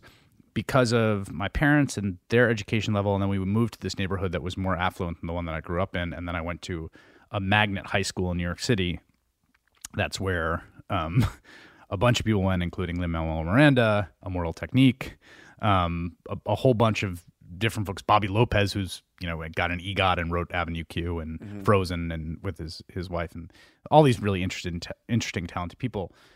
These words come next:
Speaker 1: But because of that, I had a very interesting upbringing in which I was exposed to, like, the full spectrum of American class status. So everything from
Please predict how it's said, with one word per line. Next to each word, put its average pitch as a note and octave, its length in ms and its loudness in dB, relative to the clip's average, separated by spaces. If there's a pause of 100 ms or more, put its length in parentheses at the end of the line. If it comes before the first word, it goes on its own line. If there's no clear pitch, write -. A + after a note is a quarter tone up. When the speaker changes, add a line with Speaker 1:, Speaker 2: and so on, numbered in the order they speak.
(340)
Speaker 1:
But - 140 4
because G3 260 6
of F#3+ 60 6
that, C#3+ 320 6 (320)
I - 80 4
had E3+ 160 2
a D#3 60 8
very F3+ 540 4
interesting C#3 440 4
upbringing A#2+ 420 4
in G2+ 80 2
which G#2+ 260 2
I G#2 120 2
was G2 180 -2
exposed D#3 560 2
to, - 100 -6
like, G#2 200 -2
the G#2 80 -2
full E3 340 2
spectrum B2+ 640 0
of G#2 120 0
American G#2+ 520 2
class A2+ 320 0
status. A#2 560 2 (880)
So A2+ 480 2
everything C#3+ 380 6
from A2 440 4